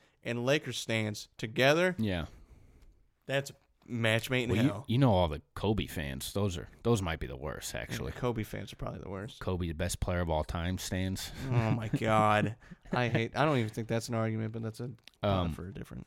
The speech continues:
Speaker 2: yeah,
Speaker 1: day.
Speaker 2: I think it has been the Lakers. And the Clippers, the only games they've lost, they lost to the game where Kawhi didn't play,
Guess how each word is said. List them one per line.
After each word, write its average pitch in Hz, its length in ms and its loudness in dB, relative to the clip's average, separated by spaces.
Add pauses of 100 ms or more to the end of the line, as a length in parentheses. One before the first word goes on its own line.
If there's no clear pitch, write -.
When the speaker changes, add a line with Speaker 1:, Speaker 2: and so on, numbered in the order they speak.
(100)
Speaker 2:
yeah, 76 240 0
Speaker 1:
day. - 100 -4
Speaker 2:
I 90 100 -2
think 107 280 -2
it 92 80 0
has 87 200 0
been 76 160 -4
the 67 80 -4
Lakers. 69 480 -8 (200)
And 87 180 0
the 85 60 -2
Clippers, 156 340 4
the 120 60 4
only 131 160 4
games 123 200 4
they've 95 120 2
lost, 104 480 2
they - 80 -2
lost 85 260 0
to - 60 -8
the 87 80 0
game 85 240 0
where 80 200 0
Kawhi 87 320 2
didn't 78 180 0
play, 87 320 2